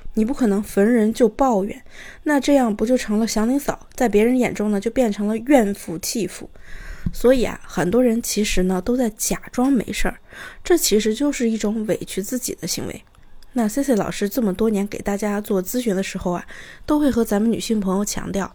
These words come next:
我们呀，是来解决问题的，不是学习忍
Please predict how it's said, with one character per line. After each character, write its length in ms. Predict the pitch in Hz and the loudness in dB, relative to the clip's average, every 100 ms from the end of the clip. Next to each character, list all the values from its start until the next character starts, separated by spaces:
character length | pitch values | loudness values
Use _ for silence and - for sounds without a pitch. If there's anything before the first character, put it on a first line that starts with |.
| - - - - | -18 -20 -20 -4
我 160 | 190 147 | 2 2
们 140 | 123 | 0
呀， 180 | 190 185 - - | -6 -8 -14 -14
是 200 | - 190 | -6 -4
来 180 | 185 | -2
解 220 | 202 - - | -4 -4 -6
决 120 | - | -2
问 220 | 220 226 | 0 0
题 160 | - - | 0 -4
的， 140 | 95 - - | -8 -12 -2
不 200 | 185 240 | 2 4
是 160 | 262 | 4
学 240 | 214 - 220 | 0 0 0
习 220 | - 240 | 0 -2
忍 180 | - | -2